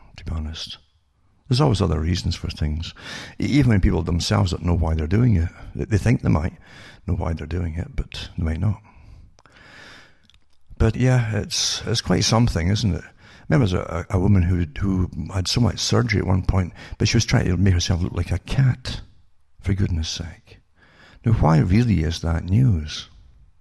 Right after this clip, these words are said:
Hmm? There are reasons for things, but why is it news? You can be anything you want to be, apparently, going under the surgeon's knife, eh?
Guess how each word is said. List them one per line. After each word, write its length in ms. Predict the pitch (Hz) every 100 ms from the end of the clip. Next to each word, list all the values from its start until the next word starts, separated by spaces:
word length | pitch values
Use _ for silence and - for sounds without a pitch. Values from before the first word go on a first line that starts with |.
| _ -
Hmm? 120 | 120 123 - _ _ _ _ _ _ _ _ _ _ _ _ _ _ -
There 100 | 117
are 60 |
reasons 340 | 117 170 143 87
for 180 | - 76
things, 520 | - 76 117 - - - - - - - -
but 160 | 98
why 140 | 90 85
is 180 | 80 -
it 80 |
news? 380 | - 104 120 92 - _ _ _
You 80 | -
can 120 | 95
be 200 | 82 -
anything 320 | 92 92 104
you 140 | 95 92
want 240 | 117 -
to 80 | -
be, 240 | 101 90
apparently, 560 | 90 - 92 82 87 85
going 320 | 85 90 85
under 200 | 90 82
the 140 | 80 80
surgeon's 560 | - 90 80 82 78
knife, 380 | 95 110 98 -
eh? 140 | 107